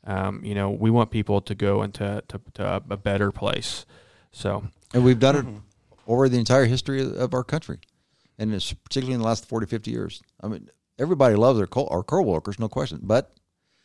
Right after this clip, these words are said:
Speaker 2: it's changing. It is
Speaker 3: Yeah.
Speaker 2: going to change, and to, to ignore that is, is,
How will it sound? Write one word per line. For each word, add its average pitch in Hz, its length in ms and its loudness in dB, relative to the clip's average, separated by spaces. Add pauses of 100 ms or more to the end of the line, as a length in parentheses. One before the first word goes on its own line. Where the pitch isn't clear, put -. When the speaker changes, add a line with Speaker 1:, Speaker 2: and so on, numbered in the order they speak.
(260)
Speaker 2:
it's - 180 -2
changing. 190 460 -2 (340)
It 110 140 -4
is 170 140 0
Speaker 3:
Yeah. - 40 -6
Speaker 2:
going 113 160 2
to 101 60 0
change, 101 340 0
and 101 180 -2
to, 95 100 0
to 101 140 -4
ignore 110 500 2
that 82 380 -2 (280)
is, 87 280 -12
is, 92 340 -10